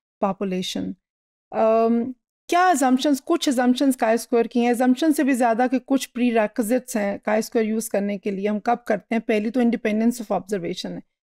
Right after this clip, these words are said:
जैसा मैंने कहा कि chi-square का मेन डिफरेंस है कि हमारे पास डेटा फ्रीक्वेंसीज में होता है in each category। So पहली बात कि इंडिपेंडेंस के ऑब्जर्वेशन का मतलब है कि each individual must lie only and only in one category,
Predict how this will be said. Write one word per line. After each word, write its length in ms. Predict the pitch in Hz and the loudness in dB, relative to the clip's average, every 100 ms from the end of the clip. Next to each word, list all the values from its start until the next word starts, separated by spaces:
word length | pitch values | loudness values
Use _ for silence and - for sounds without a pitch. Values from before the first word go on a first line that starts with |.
| _ - | _ -4
जैसा 240 | 233 294 | -2 2
मैंने 240 | 277 269 269 | 4 4 2
कहा 260 | 262 240 | 2 0
कि 140 | 247 262 | 2 -2
chi-square 680 | - 226 247 - 247 233 233 | 0 0 0 0 2 2 2
का 80 | |
मेन 280 | 226 220 233 | 0 0 0
डिफरेंस 420 | 214 - 226 220 | -2 -2 -4 0
है 80 | 226 | -2
कि 100 | 220 | 0
हमारे 280 | 220 208 202 | 0 0 0
पास 280 | 214 220 - | -2 -4 -2
डेटा 300 | 202 196 247 320 _ _ _ - | -4 -2 -2 -4 _ _ _ -4
फ्रीक्वेंसीज 720 | 240 - 240 247 247 254 214 | -2 0 2 2 4 2 2
में 80 | 226 | 0
होता 260 | 185 214 | 0 0
है 100 | 247 | 0
in 80 | 233 | 2
each 240 | 208 - - | -2 -4 -6
category। 440 | 180 - 196 214 240 _ _ _ - | -6 -8 -12 -12 -16 _ _ _ -8
So 220 | - 262 - - | 0 0 -2 -2
पहली 280 | 247 247 302 | 0 2 2
बात 320 | 240 226 240 | 2 0 0
कि 60 | - | -4
इंडिपेंडेंस 720 | 294 240 233 240 233 285 302 | 2 2 2 2 4 4 4
के 100 | 277 | 2
ऑब्जर्वेशन 540 | 220 208 226 226 254 | 0 0 0 2 2
का 120 | 247 226 | 2 0
मतलब 300 | 208 214 220 | -2 0 0
है 80 | |
कि 360 | 233 226 240 277 | -2 -4 0 0
each 180 | - 254 | 2 0
individual 640 | 240 208 202 202 220 240 | 2 0 -2 0 0 0
must 440 | - 226 254 262 220 | 0 0 0 0 -4
lie 360 | 208 202 220 | -2 0 0
only 420 | 277 220 220 247 254 | 0 -2 0 2 2
and 100 | 202 | 0
only 300 | 196 214 233 | -2 -2 0
in 100 | 208 | 2
one 260 | 208 220 214 | 2 2 0
category, 500 | - - 180 185 | -4 -4 -8 -8